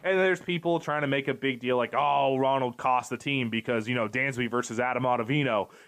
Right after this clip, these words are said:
You know, you, Dansby would have for sure drove him in." That's a, take a look at who's saying that.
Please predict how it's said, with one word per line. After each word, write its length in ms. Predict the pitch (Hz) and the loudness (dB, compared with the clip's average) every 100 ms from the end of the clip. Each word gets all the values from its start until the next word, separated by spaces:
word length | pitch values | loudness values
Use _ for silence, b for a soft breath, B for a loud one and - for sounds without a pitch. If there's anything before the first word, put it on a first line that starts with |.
| - | -4
You 100 | 123 | 0
know, 280 | 117 110 113 - | 0 0 -4 -4
you, 240 | 135 123 | -2 -2
Dansby 420 | 110 143 160 139 | -2 -4 -2 2
would 100 | 135 | 2
have 140 | 131 113 b b | 2 -2 b b
for 140 | 147 | -4
sure 260 | 135 170 156 | 0 0 0
drove 340 | 131 135 120 | 2 0 0
him 80 | 120 | 0
in." 180 | 123 95 B B B B _ _ 131 123 | -2 -2 B B B B _ _ -20 -2
That's 240 | 190 185 | -2 2
a, 260 | 180 147 117 - _ _ _ _ _ _ | 2 2 -2 -14 _ _ _ _ _ _
take 180 | - 220 | -4 0
a 60 | 196 | 2
look 180 | 180 156 | 2 2
at 60 | |
who's 160 | 147 135 | 2 2
saying 320 | 139 123 127 | 0 0 0
that. 260 | 127 131 | -2 -2